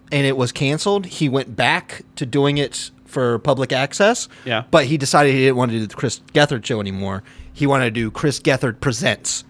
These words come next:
Speaker 2: Okay.
Speaker 1: So you will be watching Chris Gethard Presents, which is other comedians take over his time slot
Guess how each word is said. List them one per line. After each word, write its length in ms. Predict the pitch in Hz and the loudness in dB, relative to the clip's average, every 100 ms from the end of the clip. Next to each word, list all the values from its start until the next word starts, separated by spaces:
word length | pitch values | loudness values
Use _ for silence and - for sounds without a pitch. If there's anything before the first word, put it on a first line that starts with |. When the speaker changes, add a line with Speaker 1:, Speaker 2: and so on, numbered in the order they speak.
| - - | -14 -8
Speaker 2:
Okay. 200 | 123 131 | 0 2
Speaker 1:
So 140 | 147 | 2
you 180 | 117 160 | 2 2
will 100 | 196 | 2
be 100 | 165 | 2
watching 440 | 156 143 - 135 117 | 4 2 0 -4 -6
Chris 280 | - 196 208 | 0 2 2
Gethard 960 | 196 170 - 156 _ - 151 143 143 - _ _ _ - | 2 2 0 -12 _ 2 4 4 2 -6 _ _ _ -4
Presents, 720 | 135 117 196 156 - - - - _ _ - | -4 -2 2 2 2 -8 -12 -18 _ _ -8
which 180 | 123 131 | -6 -2
is 200 | 123 107 - | -2 -2 2
other 180 | 151 | 2
comedians 420 | 147 151 143 135 - | 2 0 0 0 -2
take 180 | 131 | 0
over 240 | 131 123 113 | 0 0 0
his 180 | 110 - | -4 -4
time 240 | 127 127 | -4 -4
slot 400 | - 131 123 | -4 -4 -4